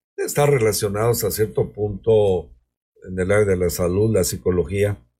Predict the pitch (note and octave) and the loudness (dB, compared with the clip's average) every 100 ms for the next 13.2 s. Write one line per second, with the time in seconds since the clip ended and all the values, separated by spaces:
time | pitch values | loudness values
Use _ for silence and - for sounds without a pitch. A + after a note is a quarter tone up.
0 | _ - - _ _ _ _ _ - G2+ | _ -12 -12 _ _ _ _ _ -8 -2
1 | G2 F#2+ F#2 F#2 F2+ F2+ G#2 F#2 A2+ A#2 | 2 4 4 2 0 0 -2 2 2 2
2 | G2+ F#2+ F#2+ F#2 E2+ A2 B2 C3 - _ | -2 -2 0 0 0 0 2 0 -4 _
3 | _ _ _ _ _ _ _ _ _ _ | _ _ _ _ _ _ _ _ _ _
4 | _ - _ _ - F#2 F2+ F2 E2 B1+ | _ -20 _ _ -20 -10 -8 -6 -8 -12
5 | _ _ _ _ _ _ _ - F#2 G2+ | _ _ _ _ _ _ _ -20 -4 0
6 | A2+ A2+ G#2 E2 D2 _ _ _ _ _ | 2 2 0 -4 -10 _ _ _ _ _
7 | _ _ _ _ _ - G2+ F#2 A2 G#2+ | _ _ _ _ _ -6 -4 0 0 0
8 | F#2+ F2+ F2 F2 F2 E2+ F2+ F2 F2 G#2+ | -4 -12 -12 -12 -10 -12 -12 -12 -10 -8
9 | A2+ A2+ F#2+ G#2+ F#2+ G#2 G2+ A2+ A2+ A#2+ | -8 -8 -2 0 2 0 2 2 2 4
10 | A2+ F#2+ D#2+ - _ _ _ _ _ _ | 4 2 -4 -14 _ _ _ _ _ _
11 | _ _ _ _ - _ G#2+ G2 A2 A2+ | _ _ _ _ -20 _ -4 0 2 2
12 | A2+ A#2+ A2+ G#2 G2+ F#2+ C#3 E3+ - C#3+ | 2 2 2 2 -2 0 0 0 2 2
13 | C#3 | 0